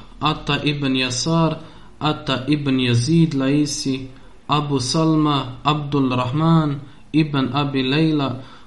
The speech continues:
koji su zaista bili istaknuti ljudi,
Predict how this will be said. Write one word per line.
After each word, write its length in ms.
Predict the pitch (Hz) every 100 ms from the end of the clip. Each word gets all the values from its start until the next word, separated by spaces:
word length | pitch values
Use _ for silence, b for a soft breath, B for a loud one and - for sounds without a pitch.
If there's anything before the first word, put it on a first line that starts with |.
| B
koji 220 | 151 147
su 180 | 139 143
zaista 460 | 131 180 175 165 151
bili 380 | 151 196 185
istaknuti 800 | 151 143 - 175 170 143 123 131
ljudi, 560 | 123 120 123 120 117